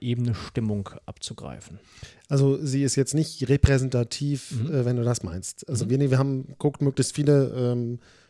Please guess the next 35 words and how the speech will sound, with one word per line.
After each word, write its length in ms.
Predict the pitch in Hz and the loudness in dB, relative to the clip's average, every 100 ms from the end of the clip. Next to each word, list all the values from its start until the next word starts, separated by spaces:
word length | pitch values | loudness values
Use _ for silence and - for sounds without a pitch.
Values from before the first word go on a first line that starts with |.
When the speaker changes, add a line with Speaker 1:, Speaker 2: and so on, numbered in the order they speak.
| - | -2
Speaker 2:
Menschen 340 | 131 139 - 131 | 2 2 0 0
dazu 240 | 123 - | 0 -2
zu 160 | 127 113 | -6 -4
bekommen, 380 | 113 127 139 | 0 0 0
Speaker 1:
Mhm. 60 | 135 | 0
Speaker 2:
die 180 | 110 117 | 0 0
Befragung 420 | 117 - 113 107 | -2 -2 -2 -2
auszufüllen, 580 | 98 160 185 - 180 113 | -4 -4 -4 -2 -2 0
Speaker 1:
Mhm. 40 | |
Speaker 2:
einfach 260 | 143 131 135 | -2 -2 -4
auch, 160 | 131 - | -6 -6
weil 120 | 147 | -4
wir 160 | 147 | -4
einige, 500 | 139 160 180 156 156 151 - - - _ | -4 -2 0 0 0 -4 -12 -20 -20 _
ähm, 300 | - 143 143 | 2 2 2
offene 320 | - - 156 | 0 0 0
Fragen 340 | 123 113 101 113 | 0 -2 -4 -4
drin 240 | 110 104 | -4 -4
haben. 220 | 92 101 | -2 -2
Speaker 1:
Mhm. 80 | 165 | -2
Speaker 2:
Also 200 | 101 131 | -2 -2
wo 100 | 143 | 0
es 180 | 151 - | -2 -2
tatsächlich 480 | 147 139 139 135 - | 0 2 2 2 -2
eher 100 | 139 | 0
darum 260 | 135 127 | 0 0
geht, 200 | 123 127 | 0 0
nochmal 160 | 131 127 | 2 -2
zu 120 | - | 0
lernen 440 | 131 127 127 131 131 | 0 2 2 -2 -4
und, 180 | 123 | -6
und 160 | 123 123 | -6 -6
Stimmungen 420 | - 139 139 127 | 0 2 2 2
mitzubekommen. 680 | 123 - - 123 - 139 | 0 -2 -4 -4 -2 0
Speaker 1:
Mhm. 40 | 131 | 0